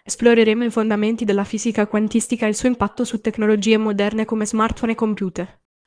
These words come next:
Scoprirai anche esempi pratici di come i fenomeni quantistici ci circondano ogni giorno.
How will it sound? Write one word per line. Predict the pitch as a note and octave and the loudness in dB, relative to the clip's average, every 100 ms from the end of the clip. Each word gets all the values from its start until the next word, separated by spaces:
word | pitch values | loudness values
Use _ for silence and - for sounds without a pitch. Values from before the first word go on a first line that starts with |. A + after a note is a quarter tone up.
| _ | _
Scoprirai | - - A#3+ B3+ G#3 F#3 | -10 -2 4 6 6 4
anche | G#3 A#3 | 2 -2
esempi | G3 A3 A#3 A3+ | -2 -2 -2 2
pratici | G#3 G#3+ G#3 G3 | 2 2 -2 -2
di | F#3+ | -2
come | F#3 F#3+ | 0 -2
i | F#3+ | -2
fenomeni | G3 F#3+ G#3 G#3 | 0 2 2 0
quantistici | G3+ F#3+ G3+ F#3+ G3 F#3+ | -2 -2 -4 -4 -4 -4
ci | F#3+ F#3+ | -4 -2
circondano | G#3+ - G#3 F#3 G3+ | 0 0 0 0 -2
ogni | G3 | -4
giorno. | F3 E3+ E3+ F3+ F#3 _ | -2 -2 -2 -6 -12 _